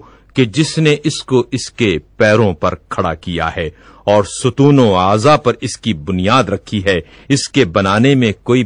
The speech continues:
बनाने वाला इसका शरीक नहीं हुआ और न इसके पैदा करने में किसी कादिर व तवाना ने उसका हाथ बटाया है। अगर तुम सोच व विचार की राहों को तय करते हुए उसकी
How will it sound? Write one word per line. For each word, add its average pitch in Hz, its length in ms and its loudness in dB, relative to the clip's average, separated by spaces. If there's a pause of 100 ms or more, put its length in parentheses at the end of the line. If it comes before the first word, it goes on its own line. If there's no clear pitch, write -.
(120)
बनाने 101 360 0
वाला 113 340 0 (100)
इसका 107 320 -6
शरीक 104 500 -6
नहीं 123 280 4
हुआ 120 280 6 (420)
और 139 160 4
न 135 220 2 (100)
इसके 143 280 0
पैदा 107 340 0
करने 110 440 0
में 113 160 2
किसी 107 320 -6 (140)
कादिर 107 320 2
व 92 80 0 (140)
तवाना 107 380 2
ने 113 200 2 (200)
उसका - 380 -2
हाथ - 540 0
बटाया 98 440 -2
है। 87 220 0 (400)
अगर 113 280 0 (140)
तुम 101 140 0
सोच 104 400 -2
व 95 40 -2
विचार 107 420 0
की - 160 -8 (120)
राहों 110 280 0
को 101 160 -8
तय 104 280 -2
करते 107 400 -4
हुए 101 340 0 (320)
उसकी 151 380 -2